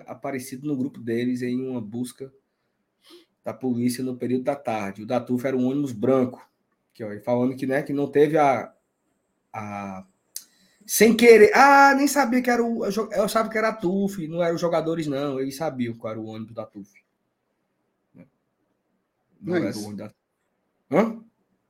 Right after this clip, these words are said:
Speaker 2: Não é isso.
Speaker 1: Não é isso o quê, mano?
Speaker 2: Não, é isso aí que tu falou, pô.
Speaker 1: Hum.
Speaker 2: Não, acabou aí, pelo amor de Deus.
Speaker 1: Antônio Vinícius Chaves.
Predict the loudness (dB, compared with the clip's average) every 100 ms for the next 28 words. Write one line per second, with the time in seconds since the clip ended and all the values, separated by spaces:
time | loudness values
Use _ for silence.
0 | _ _ _ _ _ _ _ _ _ -10
1 | -8 -8 -12 -20 _ _ _ _ _ _
2 | _ _ _ _ _ _ _ -6 -6 -6
3 | -4 -4 -4 -8 _ _ _ _ _ _
4 | _ _ _ _ _ -10 -6 -2 -2 -2
5 | -4 -4 -4 -8 -14 _ _ _ _ _
6 | _ _ _ _ _ _ _ _ -16 -12
7 | -12 -14 -20 _ _ _ _ _ _ _
8 | _ _ _ _ _ _ _ _ _ _
9 | _ _ -12 -12 -12 -12 -12 -12 -18 -18
10 | -20 -18 -20 -20 -20 -20 _ _ _ _
11 | _ _ -20 -20 -20 _ 0 0 4 8
12 | 8 8 4 4 -2 2 4 4 -2 -8
13 | -20